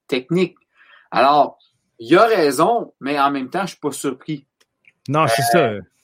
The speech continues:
Speaker 1: puis on s'est quand même rendu en finale de la concacaf avec un club qui était pas très, qui était pas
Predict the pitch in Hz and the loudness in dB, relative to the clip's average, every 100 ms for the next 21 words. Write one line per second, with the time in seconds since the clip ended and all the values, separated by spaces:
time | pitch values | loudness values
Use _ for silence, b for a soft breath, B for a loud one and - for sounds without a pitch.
0 | _ - 135 - 180 170 190 214 170 156 | _ -2 0 0 0 0 0 0 0 0
1 | 135 202 160 - 147 147 175 190 139 120 | 0 -2 -2 -4 -4 0 0 -2 -2 -2
2 | 156 151 117 107 156 165 - 120 120 120 | -2 -6 -8 -2 -2 -2 -4 -8 -6 -6
3 | 110 139 160 156 127 113 107 120 117 127 | -6 -4 -4 -4 -10 -10 -8 -6 -6 -4
4 | 120 - _ b b b _ 131 127 - | -6 -8 _ b b b _ -6 -6 -2
5 | 170 | -4